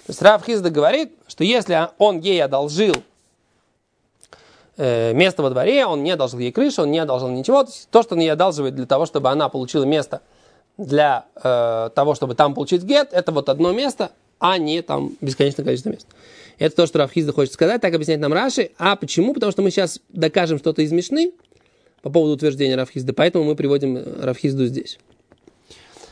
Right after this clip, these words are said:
Теперь очень интересно, говорит Гемара, «Омар ле Раби Бархама», сказал Раби Бархама, «Ле Рова, мона ла лейли сабахо».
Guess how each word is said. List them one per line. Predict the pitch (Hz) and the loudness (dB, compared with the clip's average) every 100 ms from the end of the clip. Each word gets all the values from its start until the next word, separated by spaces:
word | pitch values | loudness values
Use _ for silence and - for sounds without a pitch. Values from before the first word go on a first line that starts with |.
| _ _ _ _ | _ _ _ _
Теперь | - 180 180 | 0 2 2
очень | - 175 | 0 -2
интересно, | 175 156 131 | 2 0 0
говорит | 117 123 | -2 -2
Гемара, | 123 135 151 262 302 - _ _ _ - | 0 0 2 2 0 -6 _ _ _ -2
«Омар | 214 220 | 0 2
ле | 180 | 2
Раби | 175 180 | 0 0
Бархама», | 160 151 165 131 | -2 0 0 0
сказал | 117 165 | 0 0
Раби | 165 | 2
Бархама, | 139 139 220 254 | 0 0 0 0
«Ле | 170 165 | 2 2
Рова, | 156 156 120 - _ _ _ _ - - | 4 2 0 -8 _ _ _ _ -20 -6
мона | 165 269 285 240 | 0 2 2 0
ла | 190 185 180 180 - | 0 0 0 -2 -6
лейли | 156 - 165 196 180 147 | -12 0 2 2 0 -2
сабахо». | 185 175 156 139 131 - | 2 2 2 0 0 -2